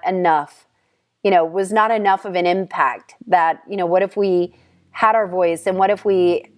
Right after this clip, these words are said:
are able to add context to situations that, you know, right now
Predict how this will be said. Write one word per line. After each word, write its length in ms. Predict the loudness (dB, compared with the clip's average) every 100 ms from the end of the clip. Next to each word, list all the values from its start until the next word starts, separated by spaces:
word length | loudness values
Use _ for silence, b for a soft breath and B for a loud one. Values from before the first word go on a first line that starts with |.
| _
are 220 | -2 0 0
able 240 | -2 0
to 220 | 0 0
add 180 | 0 -2 -4
context 760 | -2 -2 -4 -4 -4 -4 -12
to 100 | -14
situations 1040 | -6 -4 0 0 2 0 -2 -2 -2 -6 -10 B B B 0
that, 400 | 2 2 0 -4
you 80 | -4
know, 140 | -2
right 260 | 0 0 0
now 460 | 0 2 2 0